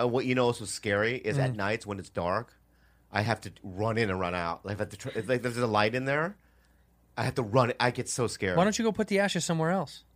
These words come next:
Speaker 1: Because it's, it's, I like the box.
Speaker 2: You like, but why don't you put the box somewhere else, I'm saying? Not in the podcast room.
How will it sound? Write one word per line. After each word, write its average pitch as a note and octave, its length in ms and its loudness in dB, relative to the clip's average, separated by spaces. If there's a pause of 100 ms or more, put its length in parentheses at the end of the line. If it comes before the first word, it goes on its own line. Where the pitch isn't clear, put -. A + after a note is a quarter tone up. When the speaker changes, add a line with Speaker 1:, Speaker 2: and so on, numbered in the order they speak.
(560)
Speaker 1:
Because D3+ 200 -6
it's, F3 120 -4
it's, E3+ 160 -4
I E3+ 200 2
like F#3 120 0
the D3 80 -8
box. C3 420 -4 (200)
Speaker 2:
You E3 160 6
like, D#3 260 6
but D3+ 180 4
why D#3+ 120 6
don't E3 100 0
you D3+ 60 -2
put D#3 80 2
the C#3+ 80 0
box D#3 260 6
somewhere C#3+ 300 4
else, A#2 180 0
I'm B2+ 80 -4
saying? A#2 220 -6 (920)
Not D3+ 180 6
in D3+ 60 4
the C#3+ 60 2
podcast C#3 420 2
room. A#2+ 160 -10